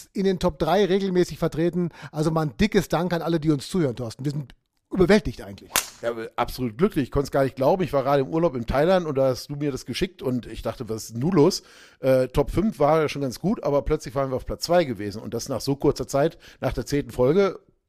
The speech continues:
Speaker 2: ist schon überragend.
Speaker 1: Und du wirst auch immer mehr angesprochen. <laughs> Ja, man sieht jetzt, "Ach, da kommt ja Anloch neunzehn, der ist ja riesengroß."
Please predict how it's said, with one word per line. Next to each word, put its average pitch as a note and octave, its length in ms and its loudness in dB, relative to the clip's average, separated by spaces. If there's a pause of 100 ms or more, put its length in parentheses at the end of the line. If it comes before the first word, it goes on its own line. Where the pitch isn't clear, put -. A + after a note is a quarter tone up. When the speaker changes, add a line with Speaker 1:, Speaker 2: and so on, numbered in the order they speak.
Speaker 2:
ist - 100 -4
schon G3 160 -4
überragend. E3+ 600 2
Speaker 1:
Und E3 240 -12
du F3 140 -2
wirst G3 240 4
auch D#3+ 180 -10
immer A#3 200 2
mehr F#3+ 220 -2
angesprochen. G#3+ 640 -2
<laughs> F3+ 40 0
Ja, D3+ 180 -2
man E3+ 260 -2
sieht G3+ 220 -4
jetzt, G#3+ 260 4
"Ach, G#3 200 -4
da D#3+ 120 -6
kommt G3 260 -4
ja E3 140 2 (200)
Anloch E3 320 0
neunzehn, A3 480 2 (220)
der F3+ 80 4
ist - 80 0
ja F3 80 4
riesengroß." F3+ 720 2